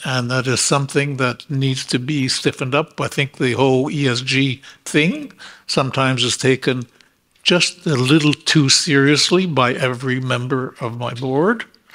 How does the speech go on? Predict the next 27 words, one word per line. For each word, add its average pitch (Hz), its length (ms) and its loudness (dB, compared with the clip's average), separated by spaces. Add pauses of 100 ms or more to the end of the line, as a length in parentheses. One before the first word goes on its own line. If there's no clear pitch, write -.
(400)
and 131 460 0
not 135 200 4
enough 131 380 0
about 127 360 0 (420)
how 143 140 2
do 139 60 2
we 131 140 4
make 117 240 -2
money. 120 340 -4 (460)
And 143 140 -2
so 135 200 2
I 123 100 4
think 180 260 0
that 139 140 2
there's 127 380 0
that 120 180 0 (200)
balance 131 580 0
that 113 120 -4
still 127 460 0 (360)
needs 131 260 0
to - 60 -8
be 131 100 -6
found, 147 360 -2
and 139 120 0
I 123 40 0
think 131 280 -4
you 143 200 -2